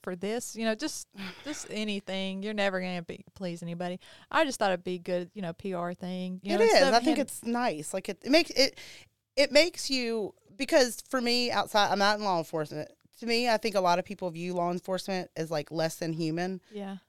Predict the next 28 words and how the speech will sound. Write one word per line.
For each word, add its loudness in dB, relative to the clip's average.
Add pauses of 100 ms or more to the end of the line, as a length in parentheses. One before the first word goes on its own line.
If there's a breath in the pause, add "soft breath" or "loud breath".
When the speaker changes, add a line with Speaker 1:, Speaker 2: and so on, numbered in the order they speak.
Speaker 2:
And 4
I 4
mean 2
that 4
in 0
no 4
way, 2
like, -4
but -4
that's 0
just -8
how 2
people -10
are. 0
So, 0
like, 2
for -8
you -4
to, -4 (580)
like, -2
include -2
a -6
candy -2
cane, -6
it -10
just -10
makes -6
it -12